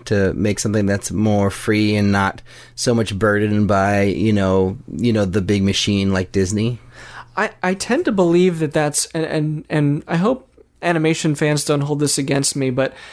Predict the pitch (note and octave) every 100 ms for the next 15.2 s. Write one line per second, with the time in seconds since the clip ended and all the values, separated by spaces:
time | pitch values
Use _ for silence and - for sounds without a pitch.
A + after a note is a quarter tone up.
0 | - D#3 D#3+ A#3 D#4 - F3+ E3+ D3+ D3
1 | D3 D3 - D3 C#3 C3+ C3+ - C#3 C3
2 | C3+ B2+ A#2+ - C3+ B2 B2 B2 B2 C3+
3 | - E3 D#3+ - C#3+ C3+ C3+ C#3+ C3 C3
4 | B2 C3 C3+ D#3 E3 - - - - -
5 | A#2 D#3 G3 F3 - E3+ F3 F#3+ F3 E3+
6 | F3 D3+ D#3 D#3+ D3 D3+ D3+ D3 C3+ C3+
7 | - - - - _ - - D#3 D3 D#3
8 | D#3+ - C#3+ - D#3 D3+ D3+ - D3+ D3
9 | C#3+ C#3 C#3 D3+ C#3+ C#3+ C3+ C3+ C#3 C3+
10 | - C3+ B2+ C3 B2+ C#3+ C#3 - C#3+ C#3+
11 | C#3 C3+ C3 B2+ B2 C3 C3 B2+ B2+ -
12 | - C3 B2+ B2+ C3 _ - - - -
13 | _ - C#3+ D3 C3+ C3 C#3 D3 C#3+ C#3
14 | C3 C3 - B2+ C3+ C#3 C3+ B2+ C3 C3
15 | C3+ -